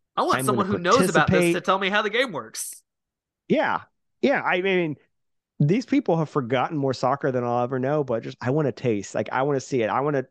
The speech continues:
Speaker 2: I wanna go through it like they do. We obviously
Speaker 1: You
Speaker 2: won't
Speaker 1: think
Speaker 2: get to that level, but I wanna, I want the one-on-one class. I'll take it.
Speaker 1: If either of us,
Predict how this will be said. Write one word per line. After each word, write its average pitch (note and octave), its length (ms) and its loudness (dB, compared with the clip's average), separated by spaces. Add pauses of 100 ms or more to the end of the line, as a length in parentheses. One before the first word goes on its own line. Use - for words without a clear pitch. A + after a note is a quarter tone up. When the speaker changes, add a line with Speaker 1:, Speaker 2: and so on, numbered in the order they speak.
(140)
Speaker 2:
I C3 80 2
wanna E3 160 0
go C#3+ 260 0
through C#3+ 280 0
it - 80 -6 (140)
like A#2 200 -4
they A2+ 160 0
do. F#2+ 260 -12 (100)
We D3 140 4
obviously C3+ 300 -2
Speaker 1:
You B2+ 60 0
Speaker 2:
won't A#2+ 120 -4
Speaker 1:
think G#2+ 120 -4
Speaker 2:
get A#2 60 -2
to G#2+ 40 2
that G2 180 -2
level, B2 360 0
but B2 200 -4 (260)
I E3+ 60 2
wanna, G3+ 200 2
I F3+ 80 2
want F#3 180 -6
the G3 80 2
one-on-one F#3 440 2
class. - 380 -12
I'll D3+ 100 0
take G3+ 240 2
it. F3 80 -2
Speaker 1:
If D#3+ 100 -10
either A#3 200 4
of A3 100 2
us, A3 360 0